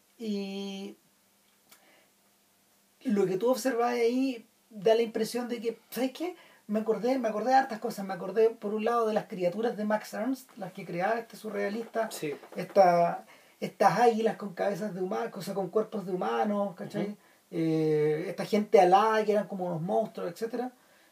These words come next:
Speaker 1: Eh, pero al mismo tiempo me acordé de, me acordé del detritus, por ejemplo, que, que aparece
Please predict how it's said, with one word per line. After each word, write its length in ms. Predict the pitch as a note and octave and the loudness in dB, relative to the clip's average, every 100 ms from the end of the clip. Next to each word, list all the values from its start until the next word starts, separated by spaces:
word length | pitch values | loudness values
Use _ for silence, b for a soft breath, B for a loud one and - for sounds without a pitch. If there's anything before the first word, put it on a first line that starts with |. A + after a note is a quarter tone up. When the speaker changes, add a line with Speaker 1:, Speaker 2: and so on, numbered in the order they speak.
| b _ | b _
Speaker 1:
Eh, 300 | G#3 F3 - - | 2 2 2 0
pero 200 | G3+ F3+ | 8 10
al 100 | F3 | 10
mismo 280 | A3+ A#3+ B3+ | 6 0 0
tiempo 340 | B3 B3+ A#3+ | 0 0 -2
me 80 | A3+ | -6
acordé 480 | G#3+ F#3+ F3+ G#3 G#3+ | -6 -6 -4 -2 0
de, 800 | G#3 G3+ G3 F#3 F3 E3+ D#3 D#3+ b b b b - | 0 -2 -2 -4 -6 -6 -8 -12 b b b b -12
me 140 | F#3+ | -6
acordé 360 | F#3 F3+ F3 G#3+ | -2 0 4 6
del 200 | G#3+ F#3+ | 4 4
detritus, 460 | F3+ F3+ G#3+ A#3 - | 0 0 -2 -6 -6
por 180 | G#3 | -8
ejemplo, 400 | G#3 A3 A3 A3 | -6 -8 -8 -10
que, 300 | F3 F3+ F3 | -8 -6 -4
que 120 | E3 F3+ | -4 -4
aparece 460 | F3 G3 G#3 F#3 | -4 -6 -6 -8